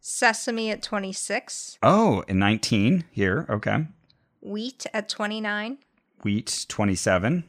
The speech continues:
Speaker 1: Winter squash at twenty-one.
Speaker 2: Winter squash, eighteen.
Speaker 1: Yogurt at twenty-nine.
Speaker 2: Yogurt, twenty-six.
Speaker 1: So
Speaker 2: That was the whole list of the
Speaker 1: Mm-hmm.
Speaker 2: medium, and all of them were on this mild reactivity list for me.
Speaker 1: Yeah.
Speaker 2: So, okay, th-, those
Speaker 1: So
Speaker 2: do seem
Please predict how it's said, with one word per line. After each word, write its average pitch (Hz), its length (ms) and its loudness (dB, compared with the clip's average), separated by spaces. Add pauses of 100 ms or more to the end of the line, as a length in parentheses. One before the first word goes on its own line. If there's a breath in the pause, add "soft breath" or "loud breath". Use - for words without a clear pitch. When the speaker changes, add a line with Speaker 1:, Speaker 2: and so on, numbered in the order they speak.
Speaker 1:
Winter 233 460 -2
squash 220 480 2
at - 120 -8
twenty-one. 208 640 -4 (400)
Speaker 2:
Winter 92 220 -4
squash, 95 420 2
eighteen. 113 560 2 (180)
Speaker 1:
Yogurt 214 640 2
at 190 120 -6
twenty-nine. 170 680 -10
Speaker 2:
Yogurt, 101 560 4
twenty-six. 120 640 2
Speaker 1:
So - 220 4
Speaker 2:
That 147 280 10
was 131 140 6
the 131 140 8
whole 127 200 6
list 127 280 4
of 113 160 4
the 117 420 4
Speaker 1:
Mm-hmm. 120 320 -2
Speaker 2:
medium, 143 280 4
and 120 300 6
all 113 300 2
of 110 80 0
them 113 200 6
were 110 300 4
on 107 260 4
this - 460 0
mild 95 400 2
reactivity 87 880 -2
list - 240 -6
for 104 140 -2
me. 113 320 0 (180)
Speaker 1:
Yeah. 240 480 0
Speaker 2:
So, 117 500 10
okay, 160 380 6
th-, 151 240 4
those 135 240 6
Speaker 1:
So 202 80 6
Speaker 2:
do 131 160 6
seem 135 580 4